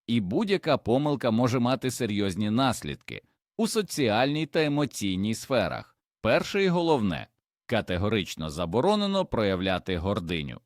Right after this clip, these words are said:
зарозумілість, дивитися на інших зверхньо. Це темна сторона енергії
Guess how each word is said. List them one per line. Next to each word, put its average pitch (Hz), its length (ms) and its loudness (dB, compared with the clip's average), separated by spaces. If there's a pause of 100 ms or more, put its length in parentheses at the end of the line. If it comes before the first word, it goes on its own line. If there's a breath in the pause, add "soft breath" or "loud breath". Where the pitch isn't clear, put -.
зарозумілість, 143 1080 0
дивитися 196 680 0
на 190 180 0
інших 113 540 0
зверхньо. 82 600 -6 (400)
Це 117 220 0
темна 151 460 -2
сторона 127 520 2
енергії 107 480 2